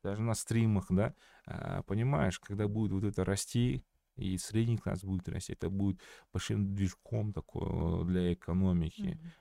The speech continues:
Speaker 1: Мы уже дальше будем, не будем зависеть там от нефти, там, от угля.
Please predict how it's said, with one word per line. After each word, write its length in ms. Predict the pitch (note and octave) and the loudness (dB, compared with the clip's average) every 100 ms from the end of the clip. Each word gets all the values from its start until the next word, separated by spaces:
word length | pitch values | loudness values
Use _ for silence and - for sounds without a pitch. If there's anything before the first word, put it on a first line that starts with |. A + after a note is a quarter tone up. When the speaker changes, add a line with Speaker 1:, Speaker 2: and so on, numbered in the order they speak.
| - | -6
Speaker 1:
Мы 220 | G#2+ B2 | -2 0
уже 240 | A2+ G2+ B2+ | 0 -2 0
дальше 360 | A2 G#2 - | 2 0 0
будем, 300 | G#2+ G#2 G2+ | -2 0 2
не 100 | G2 | 2
будем 360 | G2+ A#2 A2 F2 | 2 0 0 0
зависеть 500 | F2 F#2+ F2+ - - | 0 0 -2 -4 -8
там 420 | D#2 D2+ E2 F2 | -6 -4 -4 -4
от 120 | D2+ - | -4 -4
нефти, 500 | - F2 F#2+ F#2+ - | 0 4 4 2 -2
там, 220 | E2+ - F2 | -8 -6 -6
от 160 | - | -6
угля. 420 | - F2 F2 F2+ | -6 -2 0 0